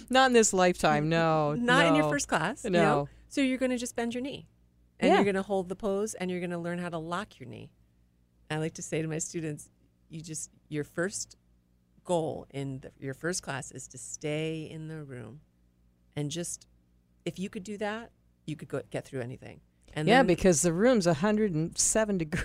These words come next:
Speaker 2: A hundred and five.
Speaker 1: Oh,
Speaker 2: It didn't go
Speaker 1: a hundred five.
Speaker 2: up.
Speaker 1: Oh, okay. <laughs> I'm exaggerating again. So, Erin, if someone wants to try this,
Speaker 2: Yeah.
Speaker 1: can people just come in and, and
Speaker 2: Yes.
Speaker 1: take a class and try it? And
Speaker 2: They sure can.
Speaker 1: how much does it cost to just try?
Speaker 2: Well,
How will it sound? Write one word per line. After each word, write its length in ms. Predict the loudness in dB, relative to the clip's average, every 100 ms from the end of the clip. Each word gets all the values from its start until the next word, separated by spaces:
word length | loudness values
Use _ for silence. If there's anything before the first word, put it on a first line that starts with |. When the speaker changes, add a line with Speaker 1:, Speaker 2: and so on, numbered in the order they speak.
| 0
Speaker 2:
A 60 | 2
hundred 380 | 6 6 8 8
and 180 | 8 8
five. 380 | 8 8 6 8
Speaker 1:
Oh, 80 | 8
Speaker 2:
It 40 | 8
didn't 220 | 8 8
go 120 | 8
Speaker 1:
a 80 | 10
hundred 220 | 8 6
five. 40 | 8
Speaker 2:
up. 60 | 8
Speaker 1:
Oh, 40 | 8
okay. 360 | 8 6 6 4 0 -2 -6 -2
<laughs> 420 | -4 -4 0 6
I'm 120 | 8
exaggerating 800 | 8 8 8 8 6 6 4 2
again. 340 | 2 0 -2 -6 _ 0 2 2 -6 2
So, 160 | 6
Erin, 420 | 8 8 8 6 4
if 180 | 2
someone 400 | 2 2 4 6
wants 220 | 4 2 2
to 100 | -2
try 360 | -2 0 2
this, 520 | 2 2 2 0 2 2
Speaker 2:
Yeah. 80 | 2
Speaker 1:
can 200 | 2 4
people 240 | 2 2
just 180 | -2 -2
come 160 | 0 2
in 140 | 4
and, 140 | 2 2 0
and 120 | 2
Speaker 2:
Yes. 140 | 2 2
Speaker 1:
take 180 | 0
a 80 | 0
class 320 | 0 2 4
and 120 | 4 2
try 300 | 2 2 2
it? 240 | 2 0 2
And 100 | 2
Speaker 2:
They 100 | 2
sure 220 | 0 -6
can. 360 | -4 -4 0
Speaker 1:
how 100 | 4
much 180 | 6 6
does 160 | 4 2
it 80 | 2
cost 360 | 2 2 2
to 60 | 2
just 200 | 0 -2
try? 380 | -2 -2 -2 -6 -12 -6
Speaker 2:
Well, 420 | -2 -2 -2